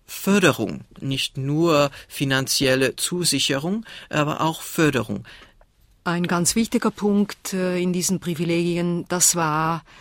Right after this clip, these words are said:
Speaker 2: dieser sogenannte Unabkömmlichkeitsstatus, also den Goebbels den Berlinern zugesichert hat. Das bedeutete ganz konkret,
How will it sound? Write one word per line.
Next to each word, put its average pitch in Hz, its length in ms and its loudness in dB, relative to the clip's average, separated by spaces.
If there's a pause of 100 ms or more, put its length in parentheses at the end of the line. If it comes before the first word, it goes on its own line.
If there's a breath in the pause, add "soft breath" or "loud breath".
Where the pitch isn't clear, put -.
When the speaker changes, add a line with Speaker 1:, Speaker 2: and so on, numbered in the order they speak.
(460 loud breath)
Speaker 2:
dieser 170 220 -2
sogenannte 180 520 0
Unabkömmlichkeitsstatus, 175 2000 0
also 165 180 -4
den 165 460 -2
Goebbels 165 400 0
den 165 160 -2
Berlinern 160 460 -2
zugesichert 208 680 -2
hat. 196 320 -4
Das 180 160 -2
bedeutete - 760 -2
ganz - 360 0
konkret, 165 800 -2